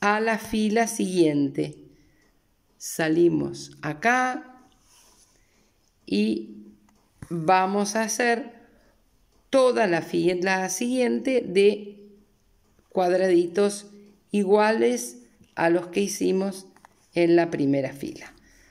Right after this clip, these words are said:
Vamos a hacer exactamente lo mismo. Vamos a pasar por las que están enfrentadas y vamos a hacer los mismos cuadraditos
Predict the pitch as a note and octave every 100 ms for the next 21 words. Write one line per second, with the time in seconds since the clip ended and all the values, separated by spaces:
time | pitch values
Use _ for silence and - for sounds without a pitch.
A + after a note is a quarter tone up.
0 | _ - D#3 D#3 D#3 E3+ D#3+ - F3 E3+
1 | G3+ G#3 - A3 F3 F3+ F3 E3+ D3 C#3+
2 | C3+ C#3 C#3 - - - - - - D#3
3 | D#3+ D3 E3 F3+ - A#3+ B3 - - -
4 | _ _ _ - D3+ D3 D3 D3 - F3+
5 | F3 - - - - - C#3+ C#3 E3 G3
6 | G#3+ B3+ B3+ B3 B3+ B3 - - _ _
7 | _ _ _ - F#3+ G3+ - - - F#3
8 | F#3 F#3 F#3+ G3 - F#3 F#3+ - - _
9 | _ _ _ _ _ - - F3 D#3 D#3
10 | E3+ F#3+ G3 G3+ G#3 G#3 G#3 G#3 G#3+ G#3
11 | G3+ G#3 A3 -